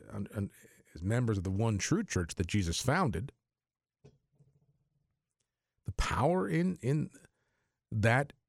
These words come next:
Christian church? You know, we know there are so many denominations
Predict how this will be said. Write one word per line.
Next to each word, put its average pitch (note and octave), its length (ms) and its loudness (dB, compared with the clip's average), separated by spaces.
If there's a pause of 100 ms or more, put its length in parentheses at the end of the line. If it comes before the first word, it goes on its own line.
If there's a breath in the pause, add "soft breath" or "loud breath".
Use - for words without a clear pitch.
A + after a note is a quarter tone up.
(180)
Christian C#3 480 2
church? - 680 -2 (140)
You A#2 80 2
know, A2+ 100 0
we A2+ 140 2
know B2+ 160 2
there A#2+ 100 2
are A2 80 2
so D3 300 2
many C3+ 240 4
denominations G#2+ 1160 0